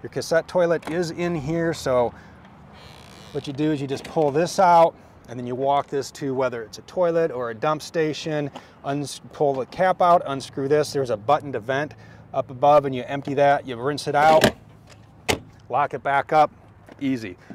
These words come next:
Puddle light is right here, exhaust for your Truman. Again, these connections are going to be the same. Extra solar, if you want it, is right here. Uh, cable T V,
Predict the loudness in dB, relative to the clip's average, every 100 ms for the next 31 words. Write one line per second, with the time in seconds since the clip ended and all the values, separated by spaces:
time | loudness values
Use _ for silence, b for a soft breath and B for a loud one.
0 | -10 2 4 6 6 4 2 2 2 2
1 | 2 2 2 0 2 2 -2 -8 -8 0
2 | 2 2 4 4 4 0 B B -2 2
3 | 2 0 0 0 0 -6 -2 -2 0 -2
4 | -2 -4 -6 -4 -4 -4 -4 -6 -4 -6
5 | -6 -6 -4 -8 0 2 4 2 0 -2
6 | 0 0 0 0 2 0 0 4 4 4
7 | -2 B B B B B B -2 0 0
8 | 2 4 4 2 -2 2 4 2